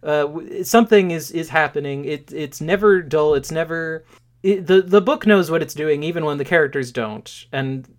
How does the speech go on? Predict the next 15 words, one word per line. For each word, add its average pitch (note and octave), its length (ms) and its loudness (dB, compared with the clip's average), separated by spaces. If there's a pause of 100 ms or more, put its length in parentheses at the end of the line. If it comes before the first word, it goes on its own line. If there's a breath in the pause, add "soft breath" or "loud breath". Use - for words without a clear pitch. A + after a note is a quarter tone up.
(260)
so, D#3+ 480 0 (100)
but F3 420 0 (440)
I F#3 100 2
think, A3+ 380 0
I G3+ 80 2
think C#4 180 -2
Sarah's A#3+ 260 4
half B3 200 4
right. A#2+ 120 -4
I D#3+ 120 0
think A3 180 0
plot A#3+ 320 6
is F3 80 2
important. E3 380 0
I, E3+ 220 -2